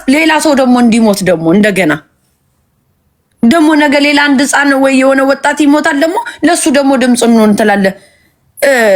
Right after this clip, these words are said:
እየቀየራችሁ አየሩን ማለት ነው። እዚህ አይደል እንደሚውሉት ጌማቸውን እየተቀጣቀጡ። ድሮ ድሮ እኮ ድሮ አውርተናል። ያው አላወሩም፣ ግን ሲሳደቡ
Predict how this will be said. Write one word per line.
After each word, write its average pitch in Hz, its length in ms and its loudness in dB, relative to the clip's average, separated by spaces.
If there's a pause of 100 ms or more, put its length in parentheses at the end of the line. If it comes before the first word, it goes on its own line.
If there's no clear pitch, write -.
(160)
እየቀየራችሁ 254 760 -2
አየሩን 196 400 0
ማለት 180 260 -4
ነው። - 120 -8 (2250)
እዚህ 523 240 0
አይደል 523 320 -2
እንደሚውሉት 466 640 0
ጌማቸውን 359 520 -2
እየተቀጣቀጡ። 285 680 -2 (420)
ድሮ 427 300 2 (640)
ድሮ 392 260 0 (100)
እኮ - 160 -4 (680)
ድሮ 370 300 2
አውርተናል። 320 600 0
ያው 381 220 0
አላወሩም፣ 320 760 0
ግን 349 220 0
ሲሳደቡ 262 580 0